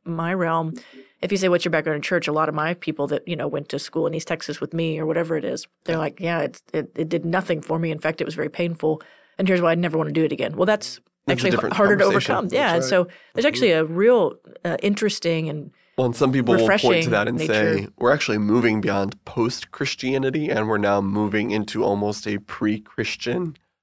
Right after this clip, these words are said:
Speaker 2: pagan era." The
Speaker 1: Yeah.
Speaker 2: difference is the kind of societal backdrop of Christianity
Speaker 1: Yeah,
Speaker 2: still
Speaker 1: it's
Speaker 2: exists
Speaker 1: different,
Speaker 2: in Western
Speaker 1: right.
Speaker 2: culture.
Speaker 1: But those are refreshing conversations for me.
Speaker 3: Mm-hmm.
Speaker 1: People
Speaker 2: They
Speaker 1: who
Speaker 2: are.
Speaker 1: just, they're just neutral. They don't know
Speaker 3: Well,
Speaker 1: to,
Speaker 3: you
Speaker 1: what
Speaker 3: know,
Speaker 1: to, you know, get upset
Speaker 3: <clears throat> our,
Speaker 1: about.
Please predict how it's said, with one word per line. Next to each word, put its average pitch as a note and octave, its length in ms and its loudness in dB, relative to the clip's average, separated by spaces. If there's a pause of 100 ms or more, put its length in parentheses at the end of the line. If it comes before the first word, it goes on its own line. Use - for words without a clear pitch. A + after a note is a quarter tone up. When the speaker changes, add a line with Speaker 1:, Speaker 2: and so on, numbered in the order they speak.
(260)
Speaker 2:
pagan G#2+ 520 0
era." G2+ 320 2
The D3 100 -2
Speaker 1:
Yeah. G2+ 120 0
Speaker 2:
difference G#2 340 -4
is G2+ 380 -4
the G2+ 260 -2 (560)
kind G#2 160 -2
of F#2+ 60 -10
societal G2+ 540 -2
backdrop G2+ 760 -2
of - 220 -8 (1000)
Christianity G2+ 560 -2
Speaker 1:
Yeah, F#2 160 -2
Speaker 2:
still G2 140 -2
Speaker 1:
it's G#2 100 -4
Speaker 2:
exists G#2 260 -2
Speaker 1:
different, A2 240 0
Speaker 2:
in - 40 0
Western D#3 240 0
Speaker 1:
right. - 100 -8
Speaker 2:
culture. B2 440 -4
Speaker 1:
But A3 120 2
those A4 180 4
are C5+ 60 4
refreshing F#3+ 340 2
conversations F3 560 0
for - 80 -6
me. B2 220 -4
Speaker 3:
Mm-hmm. A#2 140 -14
Speaker 1:
People F#3+ 200 2
Speaker 2:
They G3 80 4
Speaker 1:
who G3+ 60 6
Speaker 2:
are. - 40 6
Speaker 1:
just, G3+ 220 2
they're A3 80 6
just B3+ 160 -2
neutral. - 460 0 (180)
They G3+ 160 4
don't G#3+ 140 4
know - 320 0 (220)
Speaker 3:
Well, C3 60 -2
Speaker 1:
to, C3+ 120 4
Speaker 3:
you C3 60 4
Speaker 1:
what B2+ 80 6
Speaker 3:
know, B2+ 60 4 (160)
Speaker 1:
to, F3 200 -14
you F#3 120 0
know, D#3 120 -2 (100)
get F3+ 120 0
upset C#3+ 160 -2
Speaker 3:
<clears throat> - 20 4
our, C#3+ 40 0
Speaker 1:
about. - 240 -4